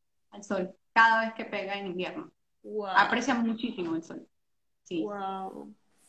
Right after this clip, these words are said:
Speaker 1: Sí, sí, sí, sí.
Speaker 2: Bien interesante.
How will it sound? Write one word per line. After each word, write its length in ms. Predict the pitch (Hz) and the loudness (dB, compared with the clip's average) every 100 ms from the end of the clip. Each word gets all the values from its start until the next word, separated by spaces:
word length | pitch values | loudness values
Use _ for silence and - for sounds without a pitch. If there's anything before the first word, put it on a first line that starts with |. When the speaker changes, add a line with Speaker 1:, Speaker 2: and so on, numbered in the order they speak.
| _ _ _ _ _ | _ _ _ _ _
Speaker 1:
Sí, 180 | 185 170 - | -10 -10 -12
sí, 100 | - | -16
sí, 140 | - | -18
sí. 140 | - 214 | -12 0
Speaker 2:
Bien 160 | 226 | 2
interesante. 800 | 233 233 226 208 220 202 190 202 | 2 2 2 2 -2 -2 -4 -10